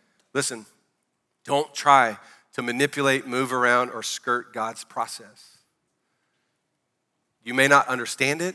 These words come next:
It may not make sense. Can you imagine Ruth's probably thinking, "I got skills. I got a degree. I could go get a job."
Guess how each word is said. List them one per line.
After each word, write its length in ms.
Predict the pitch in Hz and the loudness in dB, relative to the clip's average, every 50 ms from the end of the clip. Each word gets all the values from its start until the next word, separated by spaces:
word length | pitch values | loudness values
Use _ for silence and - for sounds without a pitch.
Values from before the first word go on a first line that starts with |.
| - - | -10 -10
It 120 | 120 113 | -10 -6
may 140 | 113 123 120 | -2 0 2
not 140 | 120 120 113 | 2 2 0
make 180 | 113 110 107 - | 0 -4 -6 -4
sense. 380 | - - 156 147 120 107 - | -2 -2 0 0 0 -2 -6
Can 140 | - - 123 | -10 -10 -8
you 60 | 127 | -2
imagine 400 | 127 123 123 131 131 139 143 135 | 2 4 4 4 4 0 -4 -6
Ruth's 300 | 123 123 131 143 139 - | -4 -4 -4 -6 -8 -8
probably 260 | - - 131 127 127 | -4 -4 -4 -4 -4
thinking, 280 | 117 - 131 117 - 123 | -6 -10 -8 -6 -2 -2
"I 120 | 120 147 | -2 -2
got 240 | 185 - 196 196 - | -2 -2 -6 -6 -6
skills. 440 | - - - 170 226 226 196 127 113 | -8 -10 -10 -12 -12 -14 -16 -16 -14
I 100 | 147 180 | -12 -10
got 160 | 202 208 196 | -10 -8 -8
a 40 | 180 | -8
degree. 480 | 143 143 139 131 170 151 180 202 185 170 | -8 -10 -10 -8 -6 -6 -4 -2 2 2
I 80 | 165 | 2
could 160 | 180 - 190 | 2 0 -4
go 100 | - 185 | -10 -10
get 220 | 175 127 120 151 185 | -10 -8 -8 -8 -8
a 60 | 185 | -8
job." 420 | - 175 196 208 214 190 156 135 | -8 -6 -6 -6 -6 -8 -10 -12